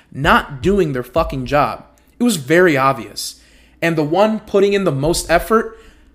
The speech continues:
I know sounds self-centered, it was fucking me. It was me. I was putting a lot of hours on top of being an R A, on top of being on rugby,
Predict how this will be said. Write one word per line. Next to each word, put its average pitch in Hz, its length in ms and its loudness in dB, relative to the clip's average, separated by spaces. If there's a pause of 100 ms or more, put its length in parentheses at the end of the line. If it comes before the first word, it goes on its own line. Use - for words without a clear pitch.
(920)
I 131 80 -4
know 170 180 4
sounds 180 360 2
self-centered, 190 580 2 (720)
it 254 120 4
was 247 140 -2
fucking 247 340 0
me. - 340 -2 (340)
It 262 120 2
was 254 140 2
me. 226 320 0 (560)
I 262 220 6
was 254 180 2
putting 185 560 0 (300)
a 156 80 -2
lot 196 240 4
of 208 120 0
hours 156 540 2 (140)
on 175 120 0
top 240 280 -4
of 196 180 -2
being 202 220 0
an 185 80 0
R 165 280 0
A, 117 200 -4 (240)
on 143 160 -4
top 247 340 0
of 180 180 -2
being 185 220 2
on 147 180 -2
rugby, 127 460 -2